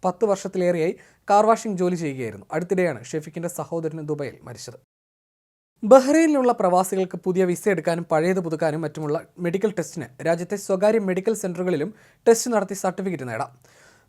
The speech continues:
പ്രവാസികൾക്ക് ആവശ്യമായ ടെസ്റ്റുകൾ നടത്തി മെഡിക്കൽ സർട്ടിഫിക്കറ്റ് നൽകാൻ അൻപത്തിരണ്ട് സ്ഥാപനങ്ങൾക്ക് അധികാരം നൽകിക്കൊണ്ട് മന്ത്രാലയം ഉത്തരവിട്ടതായി മന്ത്രാലയം അധികൃതർ അറിയിച്ചു. ആരോഗ്യ മന്ത്രാലയം വിളിച്ചു ചേർത്ത വർക്ക്ഷോപ്പിൽ വെച്ചാണ് പുതിയ നയമാറ്റത്തിന്റെ കാര്യം മന്ത്രാലയം അധികൃതർ പ്രഖ്യാപിച്ചത്.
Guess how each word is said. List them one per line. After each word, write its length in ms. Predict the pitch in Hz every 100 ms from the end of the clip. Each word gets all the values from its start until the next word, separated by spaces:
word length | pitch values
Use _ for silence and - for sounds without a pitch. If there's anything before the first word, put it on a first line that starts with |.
| -
പ്രവാസികൾക്ക് 520 | 262 269 277 285 247
ആവശ്യമായ 340 | 240 233 226
ടെസ്റ്റുകൾ 440 | 214 196 190 226 220
നടത്തി 260 | 196 196 190
മെഡിക്കൽ 320 | 180 180 208
സർട്ടിഫിക്കറ്റ് 480 | 196 185 175 180 175
നൽകാൻ 280 | 165 151 135 -
അൻപത്തിരണ്ട് 440 | 160 185 196 202 190
സ്ഥാപനങ്ങൾക്ക് 580 | - 175 185 185 185
അധികാരം 300 | 175 175 196
നൽകിക്കൊണ്ട് 460 | 185 175 170 180 156
മന്ത്രാലയം 420 | 151 160 170 156 180
ഉത്തരവിട്ടതായി 500 | 170 196 170 156 120 - _ _ -
മന്ത്രാലയം 340 | 160 165 170 175
അധികൃതർ 380 | 160 170 165 113 -
അറിയിച്ചു. 360 | 120 117 - - _ - - -
ആരോഗ്യ 280 | 190 214 233
മന്ത്രാലയം 380 | 226 208 208 202
വിളിച്ചു 260 | 190 196
ചേർത്ത 220 | - 196 180 -
വർക്ക്ഷോപ്പിൽ 480 | 139 156 - 202 214
വെച്ചാണ് 300 | 185 180 117 -
പുതിയ 180 | 156 175
നയമാറ്റത്തിന്റെ 640 | 165 170 180 170 160 156 160
കാര്യം 280 | 156 151 175
മന്ത്രാലയം 460 | 156 151 156 156
അധികൃതർ 380 | 156 147 143 - -
പ്രഖ്യാപിച്ചത്. 540 | 113 - 120 104 120